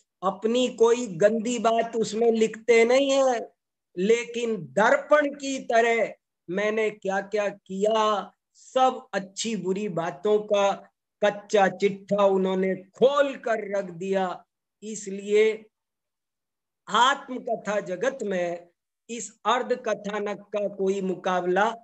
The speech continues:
नहीं है। मैं उस अर्ध कथानक में ही उन्होंने जो कुछ लिखा है, उसके आधार पर आपको उनकी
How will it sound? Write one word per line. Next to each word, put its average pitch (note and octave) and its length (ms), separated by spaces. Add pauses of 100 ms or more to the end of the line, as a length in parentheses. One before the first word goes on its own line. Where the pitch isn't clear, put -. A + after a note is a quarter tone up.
(480)
नहीं G#3+ 380
है। F3 320 (240)
मैं G3 120
उस A3 260
अर्ध C4+ 580
कथानक A#3 580
में G#3 200
ही C4+ 340
उन्होंने A3+ 420
जो G#3 220
कुछ G#3+ 280
लिखा F#3 460
है, E3+ 380 (360)
उसके A3+ 400
आधार F#3+ 500
पर G#3 300
आपको G3 600 (240)
उनकी G3+ 600